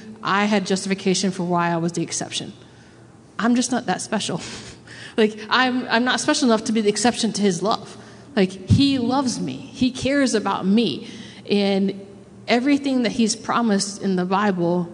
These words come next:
is for me too. And that took a lot of refining in my own heart through, like I said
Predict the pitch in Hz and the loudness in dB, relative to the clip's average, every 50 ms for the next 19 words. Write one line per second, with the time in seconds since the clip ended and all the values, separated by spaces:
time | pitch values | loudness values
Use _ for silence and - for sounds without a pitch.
0 | - - - 190 - - - 220 214 220 247 247 226 220 - - - 262 - - | -10 -8 -4 -4 -4 -4 -2 -2 0 2 2 2 0 0 -2 -2 -2 -2 -4 -4
1 | - - - - - - - - - - 226 220 214 208 202 196 190 196 - - | -6 -10 -16 -18 -20 -20 -20 -6 0 2 2 4 4 2 2 0 -2 -2 -6 -12
2 | - - - 202 254 269 - - 277 262 - 220 190 185 185 185 202 208 208 202 | -10 -2 0 0 0 0 0 -2 -4 -2 0 0 0 0 0 0 2 2 2 2
3 | 190 196 190 185 - 190 180 185 190 190 180 170 170 180 175 175 175 - 180 190 | 2 0 -2 -2 -2 -2 0 2 2 2 2 2 0 0 0 -2 -2 0 0 2
4 | 202 214 214 208 220 226 233 240 - - - - - - - - - - - - | 2 2 2 2 2 2 2 0 -2 -4 -6 -10 -14 -16 -18 -18 -20 -20 -20 -4
5 | - 185 175 165 165 170 - - - - 196 180 180 - 185 165 165 | 0 2 2 2 0 -2 -8 -14 -8 -6 -6 -4 -2 -2 -2 -4 -4